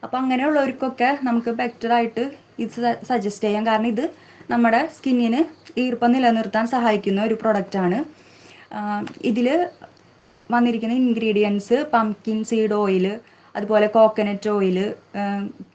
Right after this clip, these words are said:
ചിയ ബട്ടർ, അതുപോലെ വിറ്റമിൻ ബി ത്രീ, വിറ്റമിൻ ഡി, പിന്നെ ഗ്ലിസറിൻ ഒക്കെയാണ്. ഇത് നമ്മുടെ, ആ, സ്കിന്നിനെ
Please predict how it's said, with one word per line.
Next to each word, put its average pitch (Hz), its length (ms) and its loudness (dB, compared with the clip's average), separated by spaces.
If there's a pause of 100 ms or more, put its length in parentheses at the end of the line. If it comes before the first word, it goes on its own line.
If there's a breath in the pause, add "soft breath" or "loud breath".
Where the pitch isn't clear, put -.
(840)
ചിയ 220 320 2
ബട്ടർ, 196 500 -2 (580 soft breath)
അതുപോലെ 196 600 -2 (720)
വിറ്റമിൻ 208 600 -2 (160)
ബി 202 260 2 (160)
ത്രീ, 214 240 -2 (400)
വിറ്റമിൻ 202 640 -2
ഡി, 202 300 -2 (800 soft breath)
പിന്നെ 190 400 -4 (320)
ഗ്ലിസറിൻ 190 720 2
ഒക്കെയാണ്. 185 280 0
ഇത് 214 380 -2
നമ്മുടെ, 226 480 0 (460 loud breath)
ആ, 202 320 0 (1000)
സ്കിന്നിനെ 220 680 0